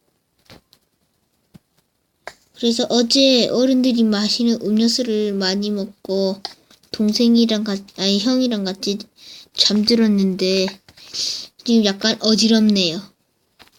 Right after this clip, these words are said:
아, 네, 농담이고요. 저 미성년자예요. 술, 담배 못 피워요. 아, 빨리 가라, 빨리 가라. 강 내려가리. 왜 이래 느려?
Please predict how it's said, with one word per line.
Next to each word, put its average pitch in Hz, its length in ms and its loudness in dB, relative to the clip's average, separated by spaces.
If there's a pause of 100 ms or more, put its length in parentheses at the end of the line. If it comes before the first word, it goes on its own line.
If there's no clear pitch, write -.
(180)
아, 202 120 0
네, 220 120 2
농담이고요. 214 840 4
저 214 120 0
미성년자예요. 196 760 -2 (2000)
술, 233 200 -6
담배 220 300 2
못 196 220 -4
피워요. 208 360 -8 (1800)
아, 262 640 0
빨리 277 240 0
가라, 277 240 0
빨리 285 280 -2
가라. 285 200 0 (2750)
강 214 280 -2
내려가리. 208 680 -4 (520)
왜 202 80 -4
이래 233 360 2
느려? 226 640 -4